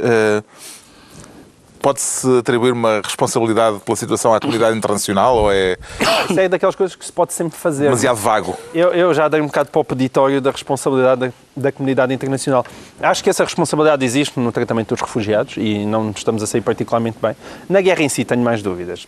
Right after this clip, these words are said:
Speaker 2: facto, aquilo a Síria é, é, é incompreensível. Aquilo, aquilo é o sonho para o designer de moda, eh, militar. E sim, porque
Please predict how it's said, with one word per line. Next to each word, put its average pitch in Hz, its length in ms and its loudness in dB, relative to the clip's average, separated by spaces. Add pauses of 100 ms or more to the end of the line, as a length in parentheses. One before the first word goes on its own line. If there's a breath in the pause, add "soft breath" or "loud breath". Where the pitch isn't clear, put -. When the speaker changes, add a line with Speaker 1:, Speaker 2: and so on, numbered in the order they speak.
Speaker 2:
facto, - 240 -10
aquilo 127 240 -4
a - 20 -2
Síria 151 380 0
é, 160 440 -2
é, - 40 -12 (140)
é 113 40 -6
incompreensível. 147 520 0
Aquilo, 143 200 2 (460 loud breath)
aquilo 175 220 2
é 196 40 6
o 165 60 4
sonho 185 720 0
para 175 100 4
o 170 60 2
designer 160 840 0
de 123 140 -6
moda, 160 680 2
eh, 147 520 4
militar. 160 440 0 (260)
E 139 80 -2
sim, 165 300 0
porque 123 340 -6